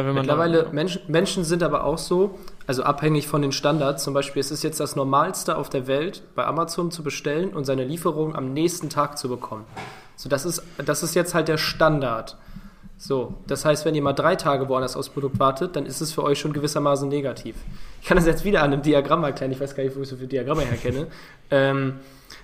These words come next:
Speaker 2: bei Menschen ist es so, wenn irgendwas nicht gut ist, dann sind sie natürlich unzufrieden. Also stellt euch jetzt einen Graphen vor, wo wieder eine Linie unter der X-Achse ist. Also der horizontalen Achse, für die, die X- und Y-Achse nicht kennen. Ähm, so, wenn jetzt Folgendes erreicht ist.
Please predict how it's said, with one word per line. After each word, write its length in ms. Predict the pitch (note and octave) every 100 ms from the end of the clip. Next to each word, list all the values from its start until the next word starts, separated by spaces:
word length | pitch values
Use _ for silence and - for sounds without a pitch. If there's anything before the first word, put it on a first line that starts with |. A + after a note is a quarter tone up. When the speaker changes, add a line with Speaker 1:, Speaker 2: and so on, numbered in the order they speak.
| -
Speaker 2:
bei 80 | D3+
Menschen 280 | D3 F#3+ G3+
ist 140 | F#3+ F3
es 100 | -
so, 160 | F#3+
wenn 100 | E3+
irgendwas 320 | D#3+ D#3 D3 F3
nicht 180 | G3+
gut 220 | - G#3+ A#3+
ist, 320 | C#4 - - -
dann 140 | D3+
sind 180 | C#3+ G3
sie 100 | F#3+
natürlich 440 | E3 D#3+ E3 D#3 - -
unzufrieden. 760 | E3 E3 D#3+ C#3+ - B2+ A#2 - -
Also 220 | C#3 C3+
stellt 240 | C#3 F3+ E3+
euch 160 | D#3+
jetzt 240 | E3 D#3 -
einen 80 | D3
Graphen 320 | C#3+ D3+ D3
vor, 260 | - C#3+
wo 140 | C3+ C3+
wieder 160 | D3+
eine 120 | C#3 C3+
Linie 280 | D#3 D#3+
unter 240 | D3+ C#3+ C#3+
der 140 | C#3
X-Achse 440 | C3+ - B2+ - A#2+
ist. 300 | A2+ - - - - - -
Also 200 | B2 B2
der 200 | A#2+ A#2
horizontalen 680 | B2 B2 - A#2+ B2 A#2
Achse, 320 | A#2+ - A#2 A#2 -
für 80 | A#2+
die, 140 | A#2+
die 320 | A#2+ A#2+ A#2
X- 140 | B2 -
und 80 | B2+
Y-Achse 420 | A#2+ A#2+ A#2+ -
nicht 160 | A#2
kennen. 160 | - A2+ - - - - - - -
Ähm, 440 | C3+ C3 C3 B2+ B2+ - - - -
so, 260 | - C3+
wenn 240 | C3+ E3 G#3+
jetzt 480 | F#3 G3+ - - -
Folgendes 420 | - F3+ F3+ E3+
erreicht 360 | E3+ C#3+ C#3 -
ist. 180 | B2+